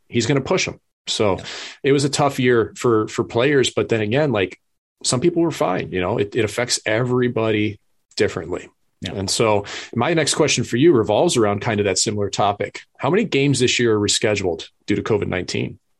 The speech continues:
Speaker 2: I, I'm gonna say, uh, zero.
Speaker 1: Good.
Speaker 2: I think we're, I, I think we're on track. I think, and I, and I think, you know, not to go down the, uh,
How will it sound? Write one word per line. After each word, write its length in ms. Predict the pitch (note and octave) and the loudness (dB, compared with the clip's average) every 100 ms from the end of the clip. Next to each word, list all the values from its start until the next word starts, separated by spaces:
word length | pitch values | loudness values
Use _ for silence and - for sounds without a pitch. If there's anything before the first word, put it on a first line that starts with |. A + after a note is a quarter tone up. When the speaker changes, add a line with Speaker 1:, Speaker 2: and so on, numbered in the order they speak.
| _ _ _ _ | _ _ _ _
Speaker 2:
I, 60 | - - - _ _ | -4 -4 -12 _ _
I'm 60 | A3 | 0
gonna 120 | C4+ | 2
say, 240 | E3+ E3 C#3 | 2 0 -2
uh, 120 | D#3+ - _ - | -4 -6 _ -6
zero. 540 | A2+ C#3+ F3 G2+ - - _ _ _ _ - | -2 2 2 0 -4 -18 _ _ _ _ -2
Speaker 1:
Good. 340 | C#3 C#3+ C3+ - _ _ | 2 2 0 -6 _ _
Speaker 2:
I 80 | C#3 | -2
think 160 | F#3 E3 | 0 2
we're, 140 | F3+ - | 2 2
I, 280 | F3+ F3 E3+ | 0 0 0
I 40 | |
think 180 | F#3 F3+ | 0 0
we're 160 | G3 E3+ | 2 4
on 160 | F3 | 2
track. 480 | - F3+ E3+ E3+ - - | 0 0 0 0 -4 -4
I 100 | C#3+ | -4
think, 380 | - E3+ D#3 - - - - | -2 -2 -2 -8 -18 -18 -10
and 80 | - | -4
I, 80 | D#4+ | -2
and 180 | C4 A#3 | 2 2
I 100 | A#3 | 2
think, 320 | A#3+ G#3+ - | 2 0 -2
you 40 | - - - - _ _ | -12 -20 -20 -20 _ _
know, 80 | B2+ | -2
not 200 | B2+ D#3 | 0 0
to 60 | D3 | 0
go 100 | C#3+ | 0
down 240 | B2+ B2 | 2 0
the, 300 | A#2+ G#2+ G#2 - - B2 - | 0 -2 -4 -10 -14 -16 -4
uh, 240 | B2+ A2 | 0 2